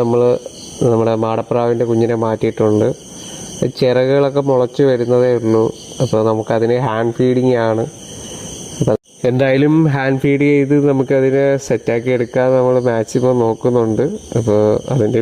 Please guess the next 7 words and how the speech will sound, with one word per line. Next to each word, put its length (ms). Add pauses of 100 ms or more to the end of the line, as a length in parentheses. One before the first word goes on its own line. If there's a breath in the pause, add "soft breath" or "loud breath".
വീഡിയോസും 500 (160)
ഇതിനകത്ത് 380 (100)
ആഡ് 240
ചെയ്യുന്നുണ്ട്. 520 (1600)
പിന്നെ 240 (100)
നമ്മുടെ 300 (260)
മാടപ്രാവുകൾ 1120